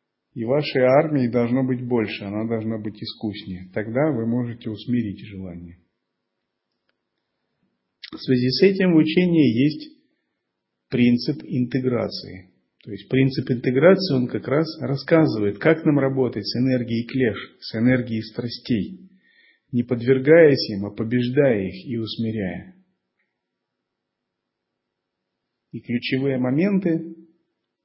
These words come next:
этого учения — это кама-кала, замечание первого мига желания или страсти.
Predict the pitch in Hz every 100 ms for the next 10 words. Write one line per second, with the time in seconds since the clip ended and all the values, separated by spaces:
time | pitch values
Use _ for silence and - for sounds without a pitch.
0 | _ - 131 127 127 - 120 110 101 98
1 | 92 90 - _ - 135 143 131 127 104
2 | 87 - _ _ _ _ 101 117 120 -
3 | 160 160 139 - 139 135 131 127 123 135
4 | 117 110 101 107 101 95 90 90 90 98
5 | 98 - 104 95 - -